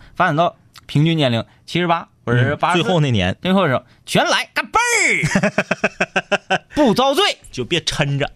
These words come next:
Speaker 1: 对，
Speaker 2: 啊，别抻着。
Speaker 1: 啊。
Speaker 2: 呃，这个，今天空中门诊啊，
Speaker 1: 嗯。
Speaker 2: 大家在工作上、学习上、生活上、爱情上遇到了什么问题，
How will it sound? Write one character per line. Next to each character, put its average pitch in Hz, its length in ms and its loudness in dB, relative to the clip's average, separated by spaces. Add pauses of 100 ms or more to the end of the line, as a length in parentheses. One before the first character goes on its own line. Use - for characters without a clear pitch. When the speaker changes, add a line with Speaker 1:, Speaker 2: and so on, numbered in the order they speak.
Speaker 1:
对， 160 160 0
Speaker 2:
啊， 98 120 -4
别 120 120 0
抻 110 220 0
着。 107 100 2
Speaker 1:
啊。 - 40 -4 (400)
Speaker 2:
呃， 90 600 0
这 90 180 -4
个， 52 840 -4
今 117 140 2
天 123 80 2
空 139 160 0
中 135 80 0
门 143 120 0
诊 117 80 0 (140)
啊， 98 220 -2
Speaker 1:
嗯。 98 80 -6
Speaker 2:
大 95 120 -2
家 95 140 -2
在 95 100 0
工 113 200 0
作 110 100 2
上、 104 100 0
学 113 220 0
习 101 140 -2
上、 85 160 -4
生 147 220 0
活 120 120 2
上、 131 120 2
爱 190 180 -2
情 85 180 -6
上 85 120 -4 (320)
遇 139 120 2
到 139 100 2
了 131 60 -2
什 107 140 -2
么 131 80 2
问 165 140 0
题， - 260 -4